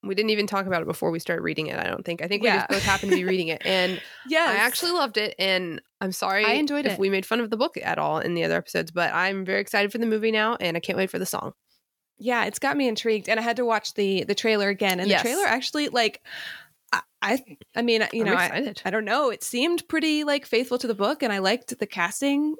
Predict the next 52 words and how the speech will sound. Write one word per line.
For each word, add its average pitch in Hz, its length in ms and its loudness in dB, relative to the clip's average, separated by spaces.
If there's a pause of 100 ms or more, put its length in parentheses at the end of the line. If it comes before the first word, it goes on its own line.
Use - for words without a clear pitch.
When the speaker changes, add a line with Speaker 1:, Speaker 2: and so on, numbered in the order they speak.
(140)
Speaker 1:
Yeah. 233 340 2 (220)
Speaker 2:
You 202 100 -2
know, 208 300 0
I, 196 260 0 (140)
I 190 80 -6
thought 202 180 -2
it - 60 -2
was, - 260 -4
it 202 140 0
seemed 220 340 -2
pretty 220 160 -2
accurate, 196 400 0
and 196 400 0
it 220 80 0
was, 220 220 0 (260)
it's 240 160 0
a 262 60 0
perfect 269 400 -2
beach 196 180 -2
read. - 260 -4
So 170 440 2
if 185 200 -2
you 208 120 2
are 202 60 0
going 202 220 0
to 220 80 -2
the 202 60 0
beach, 190 420 0 (880)
Speaker 1:
And 196 120 2
you 180 60 2
have 180 160 -2
Speaker 2:
pick 220 40 -4
it 220 60 2
up. 202 260 0
Speaker 1:
Yeah, 175 280 0 (240)
and 190 80 -2
if 185 60 -8
you 190 60 -2
haven't 185 220 0
read 175 180 0
it, - 180 -2 (300)
read 196 280 -4
it. - 140 -2 (340)
And 202 80 4
if 226 100 0
you've 214 120 -6
read 220 160 4
it, 349 140 -2
Speaker 2:
Especially 220 600 0
Speaker 1:
read 190 80 2
it 185 60 0
again. 220 280 -2